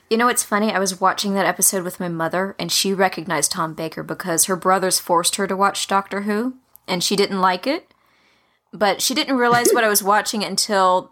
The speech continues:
the very beginning of that episode because that had the original opening to Doctor Who, and then she recognized Tom Baker.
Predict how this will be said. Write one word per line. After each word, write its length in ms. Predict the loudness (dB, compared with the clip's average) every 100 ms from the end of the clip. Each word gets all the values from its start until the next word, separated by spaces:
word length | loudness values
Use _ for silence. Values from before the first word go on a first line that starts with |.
| -12
the 140 | -6
very 200 | 0 2
beginning 300 | 2 0 -2
of 80 | -2
that 120 | -2
episode 420 | -2 -2 -2 -2 -4
because 320 | -4 -4 0
that 160 | -2
had 200 | 0 -2 0
the 120 | -2
original 760 | 0 0 2 2 2 0 -4 0
opening 400 | 0 0 -2 -2
to 140 | -2
Doctor 360 | 0 0 0 -4
Who, 240 | -2 0
and 200 | 0 0
then 100 | 0 0
she 180 | 0 2
recognized 600 | 0 0 -4 -2 0 0
Tom 240 | 0 0
Baker. 500 | -4 -6 -6 -6 -8